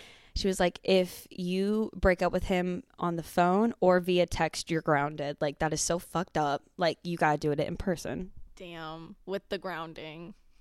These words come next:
Speaker 2: She got your ass. She got your ass right there.
Speaker 1: She did. And I was like, "Fuck." I'm like, "God damn." So in the most dramatic way possible, the night before,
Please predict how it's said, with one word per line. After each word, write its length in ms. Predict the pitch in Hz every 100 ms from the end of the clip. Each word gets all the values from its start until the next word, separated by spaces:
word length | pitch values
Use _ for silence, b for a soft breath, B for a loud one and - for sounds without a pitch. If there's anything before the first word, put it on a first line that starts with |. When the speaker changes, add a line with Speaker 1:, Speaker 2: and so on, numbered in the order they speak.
| -
Speaker 2:
She 180 | - -
got 280 | - - -
your 60 | 175
ass. 400 | 175 190 - - -
She 180 | -
got 220 | 202 190 180
your 120 | 175
ass 200 | 170 -
right 180 | 165 170
there. 260 | 151 160 - B B B
Speaker 1:
She 220 | - 254
did. 300 | 214 190 185 - 214
And 340 | 208 208 202
I 60 | 202
was 100 | 208
like, 140 | - - -
"Fuck." 300 | - 453 226 -
I'm 120 | 254
like, 160 | 247 -
"God 160 | 262
damn." 260 | 226 196 170
So 200 | - 202
in 140 | 208
the 60 | 226
most 220 | 254 -
dramatic 580 | 359 262 185 175 180 180
way 100 | 170
possible, 460 | - 160 - 160 160
the 100 | 165
night 160 | 170
before, 500 | 160 - 156 147 143